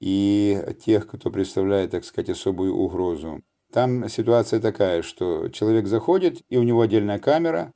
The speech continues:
в камере телевизор, который ему включают только через два месяца за хорошее поведение, и в телевизоре, понятно, только Си Эн Эн. Газеты разрешаются только на английском, и причем они идут с задержкой в тридцать дней.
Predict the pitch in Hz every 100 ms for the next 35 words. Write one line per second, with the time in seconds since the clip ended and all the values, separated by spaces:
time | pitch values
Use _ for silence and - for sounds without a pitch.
0 | _ - - 117 113 104 - 98 104 139
1 | 151 139 110 104 104 104 104 104 80 -
2 | 117 123 - 120 113 101 - 110 101 110
3 | 101 95 82 - - 80 104 104 95 87
4 | 95 - 78 92 101 98 95 98 - 95
5 | 104 117 165 165 147 104 92 - 101 104
6 | 127 120 107 101 101 107 98 104 98 98
7 | - 98 85 73 - _ _ 113 120 110
8 | 165 151 - 131 117 110 - 104 104 107
9 | - 110 101 - - 95 98 95 98 98
10 | 151 175 - 165 82 107 101 - 123 113
11 | 104 101 98 85 92 113 117 - 104 -
12 | 101 95 101 82 82 80 76